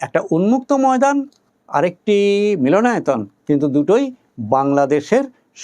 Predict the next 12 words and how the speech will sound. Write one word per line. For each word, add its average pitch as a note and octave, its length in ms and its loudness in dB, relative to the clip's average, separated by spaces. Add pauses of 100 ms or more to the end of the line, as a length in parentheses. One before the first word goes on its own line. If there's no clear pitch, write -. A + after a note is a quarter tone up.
(100)
সবচেয়ে C4 640 -2 (720)
বড় D#3+ 200 4 (1080)
অনুষ্ঠান E3 560 0 (420)
বা A2 100 -2 (260)
সভা C#3+ 260 0 (100)
করার A#2 240 -2 (120)
জায়গা। A#2+ 300 -2 (460)
সেইখানে G#3 460 -2 (140)
তারা, B2 180 -8 (420)
অর্থাৎ E3+ 260 -2 (500)
বলছিলাম D3 440 -2
যে C3 40 -4